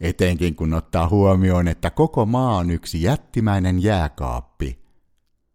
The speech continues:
Kehitysmaissa saa usein tinkiä perustarpeista tai ainakin niiden tyydyttämisen mukavuudesta.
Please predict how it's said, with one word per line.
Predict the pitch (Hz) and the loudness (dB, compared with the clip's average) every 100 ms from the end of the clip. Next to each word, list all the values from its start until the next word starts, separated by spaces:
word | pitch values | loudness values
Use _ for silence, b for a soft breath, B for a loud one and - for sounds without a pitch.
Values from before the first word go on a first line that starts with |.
| _ _ _ _ _ _ _ | _ _ _ _ _ _ _
Kehitysmaissa | 113 139 123 95 - 90 85 - | -2 0 0 -2 -2 -2 -2 -2
saa | 90 95 90 | -2 2 2
usein | 107 110 92 87 | 2 0 0 0
tinkiä | 110 104 95 87 | 0 0 2 -2
perustarpeista | - 131 131 110 - 117 110 - 98 87 98 | 0 0 0 -2 -2 -2 0 -2 -4 -2 -6
tai | - 85 | -2 -2
ainakin | - 98 95 78 78 80 | 0 0 0 0 -2 -2
niiden | 101 101 87 | 0 0 -2
tyydyttämisen | - 117 110 - - 92 90 95 | 0 0 0 -2 -2 -2 -2 0
mukavuudesta. | 101 107 90 73 69 69 67 65 - 73 | 0 0 0 -2 -2 -4 -6 -8 -8 -8